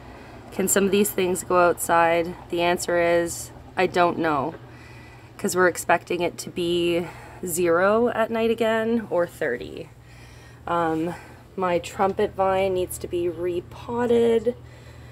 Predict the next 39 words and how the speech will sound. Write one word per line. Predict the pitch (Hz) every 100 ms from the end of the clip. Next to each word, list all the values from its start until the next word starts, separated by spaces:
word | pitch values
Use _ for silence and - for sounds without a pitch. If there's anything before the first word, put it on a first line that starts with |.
| - - -
really | 196 196 202 180 170
badly. | 156 143 147 156 156 165 - - - -
Um, | 160 160 160 160 165 - - - - - - - -
I'm | -
gonna | 175
do | 170 170
a |
little | 170 165 160 170 - - -
video | 180 165 165 160 160
later | 165 160 160 165 - - -
on | 165
all | 156 160
of | 160
the, | 156 160 165 - - - - - - -
the | 208
roots | 196 269 440 -
that | 269 220
have | -
come | 240 202
up | 196
on | 190 190
this | 196
thing. | - 180 175 170 175
It's | 226 214
madness. | 220 247 381 381 226 185 160 156 - - - -
It's | 208 - - - - - -
loving | 254 240 233
the | 220
heat. | - 170 - -
These | 180 185 190 180
are | 175 175
the | 175
temperatures | 196 180 156 170 175 165
that | 165
it |
would | 170
normally | 175 175 170 170
bloom | 196 247 269 262
in. | 254 254 254 247